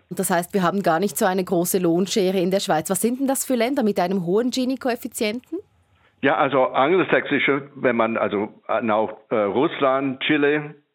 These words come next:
Speaker 2: China, also das glaubt man vielleicht nicht, weil sie, äh, China kommunistisch sein soll, da ist die Einkommensverteilung gegenwärtig fast am ungleichmäßigsten.
Speaker 1: Gibt es das? Null. <laughs> Ich nehme an, nicht, oder? Gini-Koeffizient
Speaker 2: Nein,
Speaker 1: gleich null.
Speaker 2: nein, also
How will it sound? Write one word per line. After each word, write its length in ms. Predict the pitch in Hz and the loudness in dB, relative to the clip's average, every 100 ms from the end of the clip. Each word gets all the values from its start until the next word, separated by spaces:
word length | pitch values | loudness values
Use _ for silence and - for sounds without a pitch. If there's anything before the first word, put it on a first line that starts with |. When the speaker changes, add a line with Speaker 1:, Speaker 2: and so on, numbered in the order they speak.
| - | -4
Speaker 2:
China, 500 | 139 143 147 151 165 - _ _ - | 2 2 2 0 -4 -14 _ _ -8
also 260 | 110 104 | -2 -2
das 80 | 95 | -2
glaubt 240 | 113 110 123 | 0 0 0
man 120 | 123 | -2
vielleicht 320 | 139 123 120 | 0 0 0
nicht, 160 | 127 120 | -2 0
weil 160 | 110 | 0
sie, 260 | 104 104 107 | 0 0 -2
äh, 260 | - - - - | -6 -12 -12 -6
China 260 | 123 117 110 | -2 0 -2
kommunistisch 640 | 104 110 104 113 - 110 | -2 -2 -2 -2 -6 -4
sein 240 | 107 101 95 | -2 -2 0
soll, 160 | 101 | -2
da 140 | 98 110 | 0 0
ist 100 | - | -2
die 100 | 98 | 0
Einkommensverteilung 920 | 104 110 117 101 - 98 104 101 101 | 0 -2 -4 -6 -6 -2 0 0 -2
gegenwärtig 500 | 101 92 92 92 90 | -2 -2 -2 -2 -2
fast 180 | 98 95 | -4 -4
am 120 | 87 | -6
ungleichmäßigsten. 1500 | - 107 101 - - - - 95 87 101 90 87 - - 80 - _ _ _ _ | -6 -8 -8 -12 -20 -8 -2 -2 0 -2 -2 -4 -8 -8 -10 -10 _ _ _ _
Speaker 1:
Gibt 220 | - 285 359 | -2 -2 -2
es 140 | 330 | 0
das? 320 | 254 233 - - - - | 0 0 -2 -8 -14 2
Null. 460 | 220 214 196 175 - 214 | 4 6 4 2 0 -2
<laughs> 200 | - 190 | -2 -2
Ich 160 | 247 - | -2 0
nehme 220 | 202 180 | 0 2
an, 120 | 165 | 0
nicht, 300 | 170 208 - | 0 -2 -2
oder? 240 | 165 170 185 | -2 0 0
Gini-Koeffizient 720 | 226 214 233 - 107 101 156 | 0 2 4 4 4 0 -2
Speaker 2:
Nein, 100 | 165 | -4
Speaker 1:
gleich 40 | 165 | -6
null. 120 | 131 | -2
Speaker 2:
nein, 400 | 123 117 110 107 | 2 4 2 2
also 360 | - 123 123 | 2 2 2